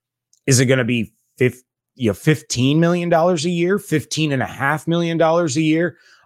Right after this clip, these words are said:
Are they gonna lowball him and offer him thirteen and a half or fourteen? You know, what is the market gonna look like for Antoine Winfield Junior? Because the Buccaneers cannot afford to lose him. I, uh, David and I talked about this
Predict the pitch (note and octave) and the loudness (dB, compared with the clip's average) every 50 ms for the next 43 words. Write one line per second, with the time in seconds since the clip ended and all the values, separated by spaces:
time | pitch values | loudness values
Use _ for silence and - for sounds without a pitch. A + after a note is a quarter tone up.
0 | _ - C3+ C#3 B2+ C#3 C#3+ C3+ D3+ C#3 A#2+ G#2+ F#2 F#2+ A2+ C#3+ D#3+ D#3 C#3+ D3+ | _ 2 2 4 4 4 4 2 2 2 0 0 0 0 0 0 0 0 0 0
1 | D3+ D#3 D#3+ E3+ F3 F3 D#3+ C3+ - - C3 B2+ A#2+ A#2 A#2+ B2+ B2 - - A#2+ | 0 0 0 0 -2 -2 -6 -8 -10 -6 -4 -2 0 0 0 0 -2 -2 -2 -2
2 | A#2+ A2+ G#2+ G2+ F2+ - _ - C3+ C3+ C3+ C3+ - - D3+ D3 D3 C#3 B2 F#2+ | -2 0 -2 -4 -8 -12 _ 0 0 0 0 -2 -2 0 0 0 2 0 -2 -2
3 | G2+ B2+ B2+ C3+ C3 - - F2+ E2 - - - - - D3+ F#3 F#3 - - - | -4 -6 -8 -8 -8 -8 -10 -12 -12 -14 -18 -8 0 2 2 2 2 0 -4 -2
4 | F3+ F3+ F3+ F3+ F3+ E3+ _ - - - - _ _ - C#3+ D3 C#3 B2 G#2+ A#2 | 0 0 0 -2 -4 -6 _ -20 -20 -20 -20 _ _ 2 2 2 2 2 0 0
5 | C#3 F3 G3+ A3 G#3+ G3 - - - C#3+ D3 C3+ B2+ B2 B2+ C#3 D#3+ F#3 G3 F#3 | 2 2 2 2 2 0 -2 -2 -2 0 0 0 0 0 2 2 2 2 2 0
6 | - E3 C3+ - - B2 A#2 A2+ A2 A2 G#2+ G2+ - G2+ G2+ G#2 G#2 G#2 _ _ | -2 -4 -4 -2 -2 -2 0 0 0 -2 -2 -2 -2 0 0 0 0 -2 _ _
7 | _ _ _ - - _ - - D#3+ D3+ D3 D3+ C#3 - C3+ C#3 C#3 B2+ B2+ C3 | _ _ _ -20 -20 _ -6 -4 -2 0 0 0 0 0 -2 -2 0 0 0 -2
8 | B2 - - C3+ B2+ A2+ F#2 E2+ C3+ D#3 D#3+ C3+ G#2+ F#2+ F#2 A#2+ A#2+ C#3 C3+ A#2 | -4 -4 -2 0 0 0 0 0 0 0 0 0 -2 -2 -2 -4 -4 -4 -4 -2
9 | A#2+ C#3 G#2+ C#3+ D#3 F#3 E3+ F#3 F#3 G3 G3+ E3 - D3 C#3+ D3 D#3+ D#3 C3+ - | -2 -2 0 2 0 0 0 -2 -2 -2 -2 0 0 -2 0 0 0 -2 -4 -2
10 | - D3+ D#3+ D3+ B2 - A#2+ A2 A2 A#2 B2+ C3 C3 - - F#2 F2 - _ _ | -2 0 0 0 0 -2 -4 -4 0 2 2 2 0 -2 -6 -10 -14 -16 _ _
11 | _ _ _ _ _ _ _ _ _ _ _ _ _ _ _ _ _ _ _ _ | _ _ _ _ _ _ _ _ _ _ _ _ _ _ _ _ _ _ _ _
12 | _ _ _ - B2+ C3 C#3+ D#3 D#3 D3+ C#3 - - - - - C#3+ B2 G#2 - | _ _ _ 2 2 4 4 4 2 2 0 -2 -6 -10 -10 -6 -6 -2 0 2
13 | C#3+ D#3 E3+ F#3+ F3 F3 E3 D#3 D3+ D3+ - B2+ C#3+ D3+ C#3 - C3 C#3 C3+ C3 | 2 2 2 2 2 2 2 0 0 -2 -2 -2 -2 -2 -2 -2 -2 -2 -2 -2
14 | - C3+ B2+ - | -2 -2 -4 -4